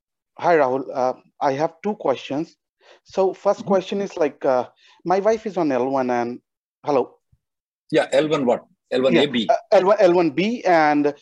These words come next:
Speaker 1: her five years is going to complete in November twenty, on November twenty-fourth. And her I ninety-four was valid till nineteenth of August twenty twenty-one. So her company filed her ex-,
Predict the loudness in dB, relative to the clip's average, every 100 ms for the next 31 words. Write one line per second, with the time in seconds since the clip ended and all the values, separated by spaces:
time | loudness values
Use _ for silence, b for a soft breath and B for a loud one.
0 | B -20 B B 2 4 4 2 2 4
1 | 2 -2 0 2 2 0 -2 0 0 0
2 | 0 0 0 0 -2 -2 -2 0 0 2
3 | 2 2 2 0 0 2 0 0 0 0
4 | -2 -2 B B B 2 2 2 4 4
5 | 4 0 -2 -2 2 4 4 4 4 2
6 | 2 2 0 0 2 2 0 -4 -2 -4
7 | 2 2 2 -2 -2 -2 0 -2 0 -2
8 | -4 b b b -10 2 4 4 4 2
9 | 2 0 2 -2 0 4 6 6 4 4
10 | 4 2 _ _ _ -14